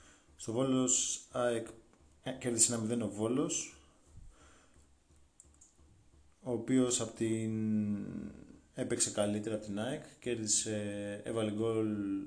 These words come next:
στο πρώτο ημίχρονο, μετά προσπάθησε όσο μπορούσε να πιέσει, η αεκ αμήνθηκε μαζικά, δεν δέχτηκε τόσο κλασικές ευκαιρίες.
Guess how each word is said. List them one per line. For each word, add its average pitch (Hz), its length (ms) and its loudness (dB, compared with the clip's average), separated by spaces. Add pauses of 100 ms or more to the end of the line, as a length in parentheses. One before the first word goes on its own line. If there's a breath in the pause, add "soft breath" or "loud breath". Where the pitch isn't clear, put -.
στο - 180 -12
πρώτο 107 200 -4
ημίχρονο, 123 680 -6 (280 soft breath)
μετά 120 200 2
προσπάθησε 120 500 2
όσο 127 140 0
μπορούσε 110 280 2
να 110 120 0
πιέσει, 110 640 2 (140)
η 123 100 2
αεκ 123 340 6
αμήνθηκε 117 460 -2
μαζικά, 110 680 0 (1200 loud breath)
δεν 131 160 4
δέχτηκε 127 320 6
τόσο 107 680 6
κλασικές 107 480 4
ευκαιρίες. 127 960 0